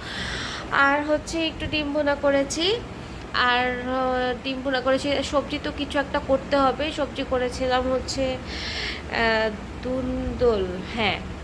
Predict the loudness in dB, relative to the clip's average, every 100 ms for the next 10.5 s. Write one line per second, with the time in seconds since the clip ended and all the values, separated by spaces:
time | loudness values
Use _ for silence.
0 | -2 0 0 -2 -2 -2 0 0 0 -2
1 | -2 0 2 4 6 6 4 -2 -2 2
2 | 2 0 -2 -4 0 0 0 -4 -2 4
3 | 4 6 4 4 -2 -4 -4 -2 2 2
4 | 2 2 2 2 2 2 0 0 2 2
5 | 2 2 0 0 0 0 0 -2 -2 -2
6 | -2 0 -2 -2 0 0 0 -4 -4 -6
7 | -8 -6 0 0 2 2 2 2 2 4
8 | 4 4 2 2 2 4 4 2 0 0
9 | 0 -4 -6 -4 -4 0 2 4 2 0
10 | -2 -2 0 -2